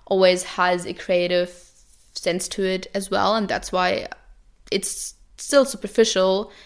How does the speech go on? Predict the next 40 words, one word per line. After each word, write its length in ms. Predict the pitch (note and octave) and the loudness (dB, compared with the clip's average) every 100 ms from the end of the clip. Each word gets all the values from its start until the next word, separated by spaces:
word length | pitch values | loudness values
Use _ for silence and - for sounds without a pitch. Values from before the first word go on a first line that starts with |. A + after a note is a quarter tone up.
| - | -10
It's 160 | G3+ - | -6 -2
still 200 | A3+ G#3+ | 0 2
more 540 | G3 F#3+ F#3 F3+ F#3 - | 2 4 4 4 0 -4
superficial, 600 | - G3 F#3+ A3 G3+ F3+ | -6 -2 0 0 2 0
but 180 | F3+ F3 | 0 0
it's 180 | F3 | -2
still 220 | - F#3 F3+ | -2 -2 -2
fine 300 | - E3+ F#3+ | -2 -4 -4
for 120 | F#3+ | -2
me. 280 | F#3+ F#3+ - _ _ _ _ _ _ _ - - - | -2 -2 -6 _ _ _ _ _ _ _ -20 -10 2
Last 340 | A3 A3+ - | 4 4 0
point 360 | G#3+ G#3+ A3 - - - - - - - | 0 2 0 -4 -18 -20 -20 -20 -16 0
you're 160 | A#3 B3+ B3 | 6 6 6
more 80 | B3 | 6
likely 460 | A3+ G#3 - F3+ G3+ | 4 2 0 -4 -4
to 160 | - | -6
live 360 | G3+ F#3+ F#3 - | 0 2 0 -2
after 260 | - F#3+ G3 | -4 -4 -4
the 120 | F#3+ | -4
saying, 540 | G3 - B3 G3+ G#3 - A#3 | -4 -2 -2 -2 -4 -2 0
"Everything 600 | B3 B3+ - B3+ B3+ B3+ | 2 0 -2 -2 -2 -2
or 80 | B3 | 0
nothing." 560 | A#3 - - - - - - | 0 -2 -8 -10 -10 -6 0
I 60 | |
mean, 280 | C4+ C#4 C4 | 4 4 4
I 60 | B3+ | 2
don't 120 | B3 | 4
know 100 | A3+ | 2
if 100 | G3+ | 0
that's 240 | F#3+ F#3 G3+ | -2 -4 -4
necessarily 760 | G3 G#3 - F#3 F3 F#3 - - | -4 -6 -4 -2 -2 -4 -8 -10
a 240 | - F#3+ F3+ | -6 -6 -8
saying, 640 | - - - A3+ B3 C4 - - - _ | -12 -8 -4 -2 0 0 -4 -16 -20 _
but 120 | B3 | 4
it's 120 | B3 C4+ | 6 4
definitely 260 | C4 A3+ | 4 2
something 280 | G#3+ G3 F#3 | -2 -4 -2
that 120 | F3 | -2
I 120 | E3+ | -2
experienced. 580 | - - - - G3+ - | -4 -8 -12 -12 -12 -16